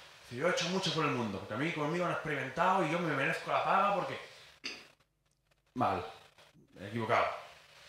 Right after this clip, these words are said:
Error. Es un tema de decir, "Señor, eres tú, no es el gobierno,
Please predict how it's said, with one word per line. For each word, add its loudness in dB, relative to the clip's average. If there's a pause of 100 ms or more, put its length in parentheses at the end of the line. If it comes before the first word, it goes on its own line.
(640)
Error. 0 (1120)
Es -4
un 0
tema 4
de 6
decir, 2
"Señor, 2
eres 0
tú, 6
no 4
es 6
el 6
gobierno, 8